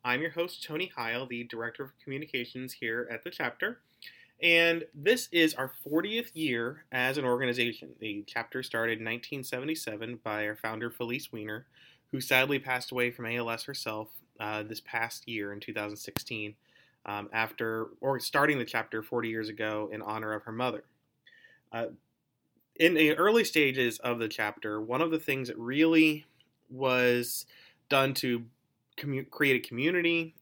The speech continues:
and to help provide some help and hope for people with A L S and their families, uh, people started resource groups or support groups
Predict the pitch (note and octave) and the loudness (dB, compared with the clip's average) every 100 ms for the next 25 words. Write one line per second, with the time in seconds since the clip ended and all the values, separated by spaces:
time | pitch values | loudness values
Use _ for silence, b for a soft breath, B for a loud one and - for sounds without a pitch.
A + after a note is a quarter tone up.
0 | - B2+ B2 B2 A#2 - A#2+ A#2 - C#3 | -2 2 2 2 -2 -2 -2 -2 -2 -4
1 | - A#2+ A#2 A2+ A#2+ A#2 C3+ B2+ B2 B2+ | -2 -2 0 -2 -8 -4 -4 -2 -6 0
2 | E3 D#3 - B2+ C3+ B2+ A#2+ A#2+ A2+ A2+ | 2 2 -4 -8 -8 -6 0 0 0 -2
3 | G#2+ A#2 G#2+ A2+ G#2 G#2+ G#2+ - B B | -6 -8 -10 -10 -10 -10 -12 -14 B B
4 | B B - G#2+ - F#3 G3 E3+ - D#3+ | B B -6 -6 -4 -4 -2 0 0 2
5 | D3+ C3 E3 D#3 D#3+ D3 - C#3+ C3+ - | 2 0 -2 0 0 0 -2 -4 -4 -8
6 | B2 - A2+ - G#3 - A2 G#2+ - | -8 -8 -4 -2 -2 0 -2 -2 -6